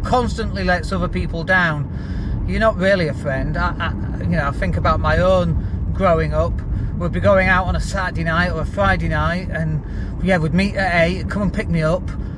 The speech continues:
and at eight o'clock he's not there, and I'd be phoning till nine o'clock. Nothing. Wouldn't even reply. "Oh, sorry, yeah, mm," just, and he'd do it every weekend. And I'm like, "You can fuck off then.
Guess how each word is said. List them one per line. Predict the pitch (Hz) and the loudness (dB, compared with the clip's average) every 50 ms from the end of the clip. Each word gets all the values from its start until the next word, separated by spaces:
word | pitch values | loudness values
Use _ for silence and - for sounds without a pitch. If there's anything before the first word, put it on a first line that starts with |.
| - - | -8 -4
and | 147 151 160 | -2 -2 0
at | 170 | 0
eight | 180 202 | 0 0
o'clock | 208 - - 165 151 190 | -2 -2 -4 -4 -2 -2
he's | 170 160 | 0 2
not | 180 180 170 139 | 2 2 2 0
there, | 151 147 147 156 165 | 0 2 4 4 4
and | 165 160 | 4 2
I'd | 143 - | 0 -2
be | - 139 | -4 -6
phoning | - - - 277 285 277 247 185 165 156 151 | -2 2 4 6 6 6 4 2 0 -2 -2
till | - 170 160 | -2 -2 0
nine | 165 175 196 202 196 185 | 0 2 2 2 2 2
o'clock. | 170 - 196 202 170 147 143 - - - - - - - - - - - | 2 4 4 4 4 4 2 -2 -2 -4 -4 -2 -2 -4 -4 -2 -2 0
Nothing. | - - - 208 254 254 - - - - - - - - - - - - - | 0 0 0 0 0 0 0 0 -2 -2 -2 -4 -4 -4 -6 -6 -4 -2 -2
Wouldn't | 247 262 277 254 226 | -2 -2 -2 -2 -4
even | 226 220 202 208 202 | -4 -4 -2 0 0
reply. | 190 180 - - 202 202 190 165 143 - - - - - - - - - 190 | 0 0 0 2 2 4 4 4 2 0 0 -2 -2 -2 -2 -2 0 0 2
"Oh, | 208 214 208 202 190 | 4 4 4 4 2
sorry, | - - - 214 202 190 185 180 185 185 | 2 0 2 2 2 2 2 0 0 0
yeah, | 180 185 185 185 185 185 180 185 | 0 0 0 2 2 2 2 2
mm," | 185 190 190 190 190 190 160 151 - - - - - - - | 2 2 2 2 2 2 0 0 0 0 0 2 0 0 0
just, | - 302 - - | 0 0 0 0
and | - - - | 0 2 2
he'd | 254 - - | 2 0 0
do | 330 339 | 0 2
it | 330 214 | 2 2
every | 226 226 214 214 190 | 2 2 0 0 0
weekend. | - 269 302 - - 202 165 151 - 196 | 0 0 0 0 0 0 0 0 0 0
And | 214 240 | 0 0
I'm | 247 | 0
like, | 262 262 247 233 - - - - | 2 2 2 2 0 -2 -2 -4
"You | - - | -4 -4
can | - - - | -2 -2 -2
fuck | - - - - 285 - - | -2 0 0 2 2 2 4
off | - 330 - - - | 2 2 2 0 -2
then. | - - 127 | -2 -4 -4